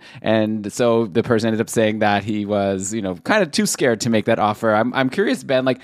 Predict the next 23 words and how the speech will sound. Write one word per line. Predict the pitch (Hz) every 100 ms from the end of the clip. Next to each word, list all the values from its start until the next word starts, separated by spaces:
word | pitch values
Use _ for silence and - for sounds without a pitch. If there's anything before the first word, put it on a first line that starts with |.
| -
how | 151 226
for | 381 208
real | 165 185 196
is | 156 139
Jason | 143 143 135
Robertson | 147 156 147 120
in |
terms | 117 139 139 139 127
of, | - 127 127 117
like, | 123 107 - -
would | 117 127
you | 123
trade | - 139
Kaprizov | 123 - 160 175 131
for | - 113
him? | 113 117
And | 120
maybe | 135 139 131
in |
a | 113
bigger | 160 202
question, | - 123 -
like, | 131